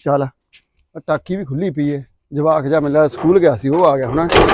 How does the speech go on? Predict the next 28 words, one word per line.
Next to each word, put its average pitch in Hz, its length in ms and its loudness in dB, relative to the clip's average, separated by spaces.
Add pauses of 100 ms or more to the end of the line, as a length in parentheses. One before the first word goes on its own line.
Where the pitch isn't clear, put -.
(160)
ਡਾਕ 156 180 8 (100)
ਹੀ 175 60 8
ਨਹੀਂ 156 100 6
ਗਿਆ 127 140 -2
ਜਵਾਕ 131 280 -6
ਜਾ। 113 140 -6 (2250)
ਆਇਆ 147 280 -2
ਨਾ, 165 180 -2 (1400)
ਦੋ 156 200 2
ਚਾਰ 151 200 4
ਟਰਾਲੀਆਂ 143 340 -4
ਤੂੜੀ 135 280 -2
ਦੀਆਂ 135 140 -2
ਹੋਣਗੀਆਂ 151 300 -4
ਯਾਰ। 139 220 -8 (180)
ਕਿਹੜੇ 165 220 0
ਬੰਦੇ 143 260 -2
ਪੁੱਛਾਂਗੇ? 139 360 -8
ਉਹ 139 60 -6
ਤਾਂ 151 100 -6
ਕਹਿੰਦੇ, 156 180 -6
"ਬੰਦੇ 139 240 -2
ਪੁੱਛ 127 240 -8
ਲਓ 131 100 -4
ਮਸ਼ੀਨ 127 260 -8
ਵਾਲੇ," 127 140 -8
ਤਾਂ 117 120 -16
ਕਹਿੰਦੇ। 139 200 -10